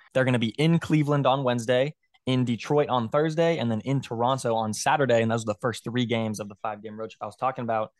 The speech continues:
Hopefully the Jazz can pick up third and fourth, maybe even their fifth road win of the year. I'd say, like, the easiest one is Detroit. You definitely don't wanna lose to the Pistons, <laughs> who are on a twenty-four game losing streak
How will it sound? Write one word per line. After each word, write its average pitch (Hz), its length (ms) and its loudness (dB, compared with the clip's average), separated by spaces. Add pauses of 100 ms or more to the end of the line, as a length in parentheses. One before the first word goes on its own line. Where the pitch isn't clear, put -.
(220)
Hopefully 175 320 0
the 165 80 0
Jazz 143 260 2
can 139 140 0
pick 131 200 -2
up 175 220 2
third 135 300 4
and 131 140 0
fourth, 127 340 0
maybe 123 180 0
even 127 160 2
their 117 140 0
fifth - 360 -2
road 117 280 0
win 143 140 -2
of 135 60 -4
the 143 60 -6
year. 156 160 -2
I'd - 120 -2
say, 120 140 -2
like, 113 160 -2
the - 160 -8
easiest 123 320 -2
one 123 140 -2
is 113 100 -4
Detroit. 113 400 -4
You 110 140 -6
definitely 120 420 -4
don't 117 160 0
wanna 120 200 2
lose 120 220 0
to - 80 -2
the 113 80 0
Pistons, 131 440 0
<laughs> - 20 -4
who 139 120 2
are 123 80 4
on 123 100 4
a 120 80 0
twenty-four 127 600 0
game 123 220 -2
losing 131 280 -2
streak 143 260 -6